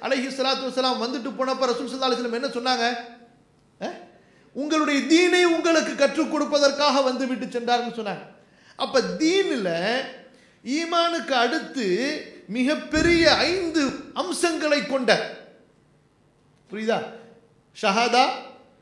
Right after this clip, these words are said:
ஸலா, ஜகாத், ஸௌம், ஹஜ், இந்த ஐந்து அடிப்படை அம்சங்களை கொண்ட இந்த இஸ்லாமை முற்றிலுமாக இன்று நம்மிலே பலர் மறந்திருப்பதை,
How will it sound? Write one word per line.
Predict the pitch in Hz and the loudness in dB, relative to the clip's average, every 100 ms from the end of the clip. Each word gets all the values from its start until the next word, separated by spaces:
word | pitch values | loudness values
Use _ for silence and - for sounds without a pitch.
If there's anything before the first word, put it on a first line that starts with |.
| _ _ - 226 | _ _ -6 0
ஸலா, | 220 247 285 - - - - _ _ _ 165 | 6 6 6 0 -10 -20 -20 _ _ _ -4
ஜகாத், | 226 233 277 - - - - - _ - | 0 4 4 4 -4 -14 -20 -20 _ 2
ஸௌம், | 262 302 - - - | 6 6 2 -8 0
ஹஜ், | 254 170 - - - - | 0 0 -10 -16 -16 -10
இந்த | 285 262 | 0 0
ஐந்து | 202 302 359 339 349 | 2 0 -2 0 0
அடிப்படை | 220 233 339 - 330 302 277 | 0 2 0 0 -2 0 0
அம்சங்களை | 269 320 330 302 302 277 - | -2 -4 -6 -4 -2 -2 -4
கொண்ட | 262 262 | -2 -2
இந்த | 254 226 | -2 -4
இஸ்லாமை | 220 208 - 262 214 185 175 202 240 262 262 - - - _ _ _ | -6 -8 -4 0 0 0 -2 -2 0 0 -2 -12 -20 -20 _ _ _
முற்றிலுமாக | - 190 208 - 285 247 214 202 202 190 202 196 196 - - - - | -16 -14 -14 -10 -6 -4 -4 -2 -2 -2 -2 -2 -6 -14 -20 -20 -10
இன்று | 220 190 | -8 -6
நம்மிலே | 185 175 208 214 202 190 - - | -6 -6 -8 -6 -2 -2 -2 -8
பலர் | 196 226 220 - - - - _ _ _ _ _ _ - 165 | -4 2 2 2 -6 -16 -20 _ _ _ _ _ _ -16 -10
மறந்திருப்பதை, | 175 208 247 214 208 196 190 180 | -4 -2 0 -2 -4 -4 -4 0